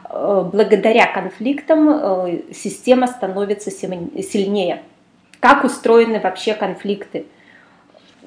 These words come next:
Меняются внешние условия каким-то образом. И получается, что та система, которая была эффективна в старых условиях, не справляется. Недостаточно эффективна.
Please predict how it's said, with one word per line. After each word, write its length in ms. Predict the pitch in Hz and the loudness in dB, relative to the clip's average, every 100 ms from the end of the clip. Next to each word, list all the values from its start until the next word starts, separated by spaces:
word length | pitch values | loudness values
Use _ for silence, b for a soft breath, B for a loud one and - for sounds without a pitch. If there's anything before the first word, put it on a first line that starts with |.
| 117 _ _ - | -20 _ _ 2
Меняются 720 | 240 240 247 269 311 302 247 | 6 8 8 8 6 2 -2
внешние 640 | 233 214 226 220 208 190 180 | -2 0 0 -2 -6 -6 -6
условия 640 | 175 - 196 175 175 196 | -10 -6 -4 -4 -4 -6
каким-то 540 | - - 233 233 247 | -6 -8 -6 -4 -2
образом. 720 | 233 240 240 254 247 254 285 - _ _ _ _ _ _ _ _ _ _ _ _ | 0 0 0 -4 -4 -4 -6 -10 _ _ _ _ _ _ _ _ _ _ _ _
И 300 | 269 330 349 | 4 6 6
получается, 720 | 254 233 226 285 311 330 247 | 4 4 2 2 4 4 2
что 600 | 220 - 233 220 - - - - - - | -4 -2 2 4 2 -6 -12 -18 -16 2
та 160 | 254 269 | 6 6
система, 560 | 262 - - 240 202 | 2 -8 -2 0 0
которая 460 | 190 170 - 196 190 | -4 -8 -4 0 2
была 280 | 175 208 208 208 | 2 2 2 2
эффективна 720 | 233 - 233 - 240 - 185 | -2 -4 -6 -2 -2 0 -6
в 60 | - | -12
старых 500 | - 196 196 220 277 | 0 2 2 0 -4
условиях, 640 | 269 285 294 302 330 330 - B B | -6 -2 0 2 0 -2 -8 B B
не 280 | 240 254 311 | 6 8 8
справляется. 960 | 311 - 247 196 175 - - - 156 - _ _ _ _ _ | 6 -2 -2 0 -2 -2 -8 -16 -20 -20 _ _ _ _ _
Недостаточно 960 | 226 294 320 - - 233 - - 208 | 8 8 8 4 0 -2 -4 -10 -10
эффективна. 640 | 190 - - 175 185 262 | -10 -14 -10 -8 -6 -8